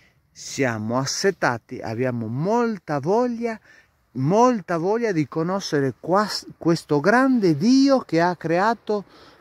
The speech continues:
tutto, tutto, anche la nostra vita. Bene, in poco, perché ci vorrebbe un approfondimento molto più lungo, ma non voglio stancare in questo video, ho voluto focalizzare questo lago bellissimo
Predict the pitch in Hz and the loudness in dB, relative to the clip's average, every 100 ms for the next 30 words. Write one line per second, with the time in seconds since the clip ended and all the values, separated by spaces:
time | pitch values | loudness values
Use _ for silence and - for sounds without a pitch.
0 | _ - 302 - - 110 92 - - 269 | _ 4 4 4 -4 -10 -10 -6 0 0
1 | - 156 202 254 220 202 196 208 - 170 | 0 2 2 2 2 2 0 -4 0 0
2 | 120 98 98 131 208 165 104 85 - - | 0 -4 -10 0 2 2 -2 -8 -14 -18
3 | - - - - - - - - - - | -18 -18 -20 -20 -20 -20 -20 -20 -8 0
4 | 156 143 233 233 - 208 - 151 135 - | 0 2 2 2 0 -4 -4 -8 -8 -6
5 | 151 175 208 202 175 151 147 143 147 151 | -2 0 2 2 0 -4 -4 -6 -4 -6
6 | 151 147 147 160 190 196 165 156 165 156 | -6 -6 -6 -4 -4 -4 -2 -2 -2 -4
7 | 147 226 285 277 156 139 147 170 160 165 | -6 -4 0 2 2 0 -2 -2 0 0
8 | 147 131 - 214 220 143 117 120 151 - | 0 -4 -4 -4 -2 -2 -2 -4 -6 -6
9 | 220 180 107 98 110 131 139 123 - 117 | -4 -4 -4 -6 -4 -4 -4 -8 -10 -6
10 | 127 131 143 113 110 117 - 139 160 120 | -2 -2 -2 -4 -8 -12 -4 0 2 2
11 | 101 113 170 226 165 - 110 85 | 0 0 2 0 -2 -4 -2 -4